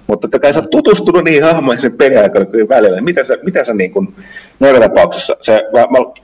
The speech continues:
tota, ää, kuten sä oot nyt kaavioita tästä pelin lopusta löytyy aika paljon, se osoittaa oikeasti kuinka monimutkainen se on. Siis se ottaa todella,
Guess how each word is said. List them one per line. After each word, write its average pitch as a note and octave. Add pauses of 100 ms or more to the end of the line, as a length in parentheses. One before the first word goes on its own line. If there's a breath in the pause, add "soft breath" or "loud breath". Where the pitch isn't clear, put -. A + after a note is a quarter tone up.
(160)
tota, A#2+
ää, -
kuten C#3+
sä C#3+
oot C3
nyt A#2+
kaavioita A2+
tästä F#2+
pelin G2+
lopusta F#2+
löytyy F2
aika -
paljon, F2+
se A#2+
osoittaa A#2+
oikeasti G2+
kuinka G#2+
monimutkainen F2
se E2+
on. D2+
Siis -
se G2+
ottaa G#2
todella, G#2+